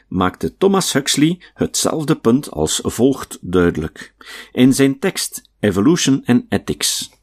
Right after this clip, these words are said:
In de kosmische natuur hangt wat het fitst is af van de omstandigheden. Als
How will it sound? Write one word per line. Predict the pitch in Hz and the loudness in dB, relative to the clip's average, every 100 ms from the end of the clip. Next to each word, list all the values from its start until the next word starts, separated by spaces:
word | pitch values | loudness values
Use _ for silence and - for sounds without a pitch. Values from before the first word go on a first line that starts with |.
| _ _ _ _ _ _ - - - - | _ _ _ _ _ _ -20 -18 -16 -8
In | - 123 | -2 2
de | 127 | 2
kosmische | 202 233 240 220 202 | 2 -2 -4 -2 0
natuur | 180 170 - 92 - - - - - | 0 -2 -6 -6 -6 -8 -18 -20 -6
hangt | 135 139 92 - - | -2 -2 -4 -16 -16
wat | - 101 - | -6 -6 -6
het | - - | -14 -6
fitst | - - - - - _ _ _ _ | -4 -4 -6 -12 -20 _ _ _ _
is | 90 - - - - _ _ | -4 -4 -6 -8 -14 _ _
af | 156 180 - | -2 -2 -6
van | - 131 131 | -8 -4 -2
de | |
omstandigheden. | - 117 - 113 90 - 92 82 78 - _ _ _ _ - - - - _ _ _ - | -2 -4 -4 -4 -4 -6 -4 -2 -4 -10 _ _ _ _ -20 -16 -18 -20 _ _ _ -2
Als | 113 82 - - | 0 -2 -8 -12